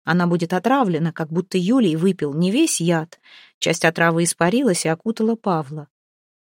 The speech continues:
Его теперешняя злость от этого яда. Вычислит убийцу, яд исчезнет.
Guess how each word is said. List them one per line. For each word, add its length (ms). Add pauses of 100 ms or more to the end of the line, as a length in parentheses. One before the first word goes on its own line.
(280)
Его 200
теперешняя 640
злость 600
от 160
этого 240
яда. 440 (540)
Вычислит 600
убийцу, 580 (220)
яд 320
исчезнет. 760